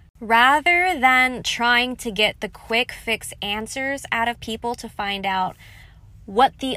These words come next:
optimal amount of times to affirm is and what technique works the fastest, and, you know, all out of an effort to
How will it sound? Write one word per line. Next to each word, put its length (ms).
optimal 840
amount 300
of 100
times 560
to 180
affirm 760
is 600
and 340
what 400
technique 680
works 240
the 120
fastest, 640
and, 200
you 120
know, 200
all 500
out 180
of 120
an 180
effort 560
to 520